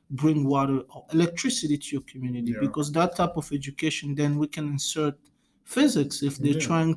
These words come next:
Speaker 1: to bring electricity, we can ins-, ins-, uh, insert economic, business, they can learn, learn all those things.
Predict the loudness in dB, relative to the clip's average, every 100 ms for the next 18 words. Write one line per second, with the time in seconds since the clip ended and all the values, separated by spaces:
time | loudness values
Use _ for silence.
0 | 0 0 0 0 -12 -20 -20 -6 4 6
1 | 8 4 2 0 0 2 4 4 4 2
2 | -2 -2 -6 -6 -4 -4 -2 0 0 0
3 | 0 0 4 4 2 -2 -20 _ _ -8
4 | 0 4 6 6 6 4 -2 4 6 6
5 | 4 4 2 -4 -2 2 4 4 4 2
6 | 2 4 6 6 4 0 -2 -2